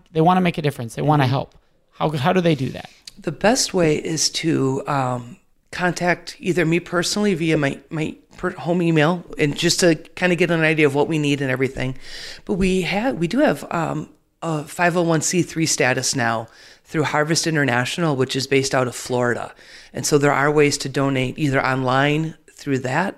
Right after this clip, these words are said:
Speaker 2: like through PayPal, or to, to write a check and mail it to Harvest International.
Speaker 1: And for anyone listening, we're gonna have this all on our website,
Speaker 2: Okay.
Speaker 1: on our show notes. We'll get the, I'll get the links from you.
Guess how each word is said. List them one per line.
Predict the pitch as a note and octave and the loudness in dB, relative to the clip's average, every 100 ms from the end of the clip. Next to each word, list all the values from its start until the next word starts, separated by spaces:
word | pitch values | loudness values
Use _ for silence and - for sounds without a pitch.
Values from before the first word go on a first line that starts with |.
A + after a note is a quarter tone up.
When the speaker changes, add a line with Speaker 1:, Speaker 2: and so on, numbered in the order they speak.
| _ | _
Speaker 2:
like | C#3+ | -10
through | - C#3+ | -4 -2
PayPal, | D3 C#3+ D3+ D3+ E3 - - - - | 2 0 0 0 0 -2 -12 -14 -2
or | G#3 G3 | 2 4
to, | F3+ | 2
to | - | 2
write | D#3+ D#3+ D3+ | 2 4 2
a | |
check | - D3 - | 2 0 2
and | C#3+ C3+ | 2 4
mail | C3 B2+ | 4 4
it | - | 2
to | - B2 | -2 -2
Harvest | A2+ A#2 A#2+ - | 0 -2 -2 -4
International. | B2 A2+ F#2 - - G#2 - | -4 -6 -8 -8 -10 -10 -4
Speaker 1:
And | D#3+ D#3 | -4 -4
for | E3+ - | -10 -6
anyone | G3 A3 G#3 F#3+ | 0 4 4 4
listening, | E3+ - D3+ C#3+ | 0 0 0 0
we're | F3+ | 2
gonna | F3 | 2
have | C#3+ D#3+ C#3+ | 2 2 2
this | C#3 - - | -2 -2 0
all | D#3 D#3 | 2 4
on | D3 | 4
our | C3+ | 2
website, | B2+ B2 B2 C#3+ | 2 0 0 -6
Speaker 2:
Okay. | D3+ - | -6 -2
Speaker 1:
on | C#3+ | 0
our | C#3+ | 0
show | C3 F3 D#3+ | 2 2 4
notes. | E3 E3+ - | 4 0 -2
We'll | D#3+ | -2
get | D#3+ E3 | -2 -4
the, | D#3 | -6
I'll | - D#3+ | 0 0
get | F3 E3+ | 0 -2
the | |
links | C#3+ C#3+ - | -4 -4 -6
from | C#3+ | -6
you. | C3+ | -4